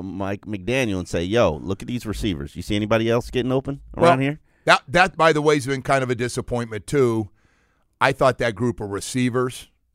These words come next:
Speaker 2: coming out of preseason
Speaker 1: Mm-hmm.
Speaker 2: was gonna be a better group, and,
Speaker 1: Yes.
Speaker 2: and I was wrong.
Speaker 1: They
Speaker 2: And
Speaker 1: were
Speaker 2: by the
Speaker 1: not,
Speaker 2: way, everybody's
Speaker 1: they,
Speaker 2: talked
Speaker 1: yes.
Speaker 2: about them being covered, and, you know,
Speaker 1: They were not a good group.
Speaker 2: so it's, uh, it hasn't been good there.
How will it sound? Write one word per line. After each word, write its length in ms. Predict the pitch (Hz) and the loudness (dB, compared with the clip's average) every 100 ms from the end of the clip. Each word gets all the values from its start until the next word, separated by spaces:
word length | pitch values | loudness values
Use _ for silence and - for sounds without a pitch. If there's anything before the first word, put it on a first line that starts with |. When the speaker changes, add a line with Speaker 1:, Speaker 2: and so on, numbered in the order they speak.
| _ | _
Speaker 2:
coming 240 | - 113 110 | -8 -4 -2
out 160 | 107 | -2
of 80 | 92 | -4
preseason 760 | 107 98 - 135 127 110 117 85 | -10 -10 -6 0 0 0 -4 -2
Speaker 1:
Mm-hmm. 720 | 90 85 82 98 92 95 98 | -2 -4 -4 -4 -4 -6 -4
Speaker 2:
was 100 | 120 | -4
gonna 80 | |
be 120 | 117 110 | -2 -2
a 60 | |
better 220 | 95 90 | -2 -6
group, 300 | 78 82 73 - | -10 -12 -14 -12
and, 200 | 98 98 - | -12 -12 -4
Speaker 1:
Yes. 140 | 85 | -2
Speaker 2:
and 80 | 127 | 2
I 80 | 147 | 2
was 160 | 139 | 2
wrong. 220 | 123 90 - _ | 0 -4 -6 _
Speaker 1:
They 160 | - 92 | 0 2
Speaker 2:
And 80 | 98 | 2
Speaker 1:
were 60 | |
Speaker 2:
by 60 | 117 | 2
the 60 | |
Speaker 1:
not, 60 | 117 | 2
Speaker 2:
way, 60 | 113 | 0
everybody's 220 | 110 80 | -2 -2
Speaker 1:
they, 20 | 78 | -2
Speaker 2:
talked 140 | 104 | -4
Speaker 1:
yes. 80 | 65 | -4
Speaker 2:
about 160 | 104 101 | -4 -4
them 120 | 95 | -6
being 180 | 101 92 | -10 -8
covered, 540 | - 131 120 117 101 | 0 0 2 -2 -4
and, 300 | 85 82 80 - | -10 -12 -16 -14
you 140 | 92 | -10
know, 280 | 90 87 80 - - | -10 -10 -12 -16 0
Speaker 1:
They 140 | 95 | 2
were 80 | 95 | 4
not 160 | 82 73 | 2 -2
a 20 | |
good 160 | - - | -8 -16
group. 160 | - _ _ _ _ _ | -20 _ _ _ _ _
Speaker 2:
so 340 | - 98 90 | -12 -10 -8
it's, 260 | 90 - 98 | -12 -14 -14
uh, 200 | 85 82 98 | -14 -16 -10
it 80 | |
hasn't 260 | 104 98 95 | -8 -8 -8
been 120 | 87 | -10
good 200 | 82 85 | -10 -12
there. 200 | 82 76 | -12 -14